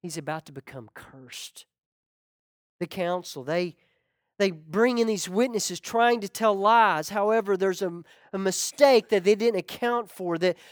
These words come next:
the testimonies of these false witnesses, they don't agree. So they're frustrated, they're irritated, and they are impatient. And Caiaphas shouts in Matthew twenty-six,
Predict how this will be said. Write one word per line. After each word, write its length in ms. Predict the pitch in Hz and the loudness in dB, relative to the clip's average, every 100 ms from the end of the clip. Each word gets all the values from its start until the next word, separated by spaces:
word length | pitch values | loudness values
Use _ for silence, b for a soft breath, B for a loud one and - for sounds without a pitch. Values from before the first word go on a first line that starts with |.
| B | B
the 80 | 208 | -2
testimonies 880 | - 277 269 - 226 220 208 190 220 | 2 0 0 0 2 4 4 2 0
of 140 | 202 | -2
these 240 | 214 - | -4 -6
false 400 | - 233 214 - | -2 0 -2 -2
witnesses, 720 | 226 240 180 - 170 139 - - _ _ _ - | -4 -4 -6 -8 -8 -8 -10 -18 _ _ _ -6
they 120 | 175 | -2
don't 260 | 190 180 135 | -2 -2 -6
agree. 640 | 110 147 156 123 98 92 _ _ _ _ _ _ _ _ | -12 -12 -12 -14 -18 _ _ _ _ _ _ _ _ _
So 140 | - 214 | -2 0
they're 100 | 196 | 0
frustrated, 600 | - 262 254 240 202 185 | 6 6 6 2 2 4
they're 200 | 214 269 | 2 2
irritated, 600 | 277 240 - 196 180 165 B B | -2 -2 -2 0 0 -4 B B
and 160 | 214 175 | -2 4
they 200 | 226 277 | 4 6
are 180 | 254 233 | 4 4
impatient. 1080 | 220 190 - 240 233 - - 160 - - - _ _ _ _ _ _ - | 2 0 -6 -6 -8 -8 -8 -10 -16 -20 -20 _ _ _ _ _ _ -16
And 140 | 156 | -14
Caiaphas 520 | - 185 190 202 190 | -6 0 0 0 -4
shouts 580 | - - 196 185 190 - | -8 -4 -2 -2 -4 -6
in 80 | 165 | -4
Matthew 340 | 185 190 185 | -2 -2 -6
twenty-six, 920 | 170 - 180 175 - - 190 190 - | -18 -10 -8 -6 -8 -6 -6 -6 -14